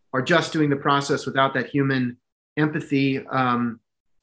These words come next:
y-, you can miss, miss opportunity as well. So it's that balance. Uh, and I do think sometimes we can, we can, I don't know, over-index on one side or the other and, and, and make it a crutch. I mean, even with our own work, we had our Raise conference last week,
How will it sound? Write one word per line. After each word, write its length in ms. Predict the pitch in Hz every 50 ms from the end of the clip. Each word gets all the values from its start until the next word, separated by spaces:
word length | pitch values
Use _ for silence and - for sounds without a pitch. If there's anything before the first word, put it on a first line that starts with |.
| _ -
y-, 200 | 139 143 147 135 -
you 180 | 160 147 143
can 140 | 139 147 135
miss, 320 | 135 139 135 - - - 160
miss 200 | 147 139 143 143
opportunity 580 | 127 123 127 123 - - 139 127 117 117 113
as 120 | 110 110 135
well. 180 | 139 120 117
So 140 | - - 143
it's 120 | 139 139
that 220 | 147 143 - - -
balance. 640 | 143 143 156 165 151 131 117 113 - - - - _ _ _ _ _ _ _ 139
Uh, 160 | 127 127 131
and 120 | - 151 156
I 40 | 156
do 140 | 160 202
think 240 | 196 196 190 180 -
sometimes 480 | - 170 160 156 160 160 156 147 143 135
we 120 | 147 139
can, 260 | 147 147 139 139 139 - _ _ _ _ _ _ _ _ _ _
we 100 | - 143
can, 580 | 147 156 143 139 139 139 135 - - - - - _ _ _ _ _ _ _ _ _ _ _ _ -
I 100 | 160 180
don't 120 | 160 123
know, 140 | 120 120 120
over-index 640 | 123 160 160 151 160 147 156 156 151 143 143 143 -
on 100 | 139 131
one 160 | 127 139 143
side 280 | 139 - 147 143 139 139
or 60 | 131
the 140 | 123 127 135
other 240 | 147 151 147 131 123
and, 160 | 127 123 113 -
and, 360 | 135 127 120 120 120 - - -
and 100 | 139 127
make 180 | 131 135 131 -
it 60 | 127
a 40 | 117
crutch. 480 | - - - 156 135 - - - - 131
I 20 |
mean, 140 | 135 147 160
even 180 | 175 175 196
with 120 | 190 180 185
our 140 | 180 196 214
own 180 | 247 247 214 165
work, 280 | 135 113 95 101 - _ _ - - - 139
we 120 | 143 156 170
had 100 | 170 175
our 100 | 165 156
Raise 260 | 160 170 185 180 185
conference 500 | - 180 151 135 - - 127 113 - -
last 320 | 123 120 120 - - -
week, 280 | 120 107 104 104 -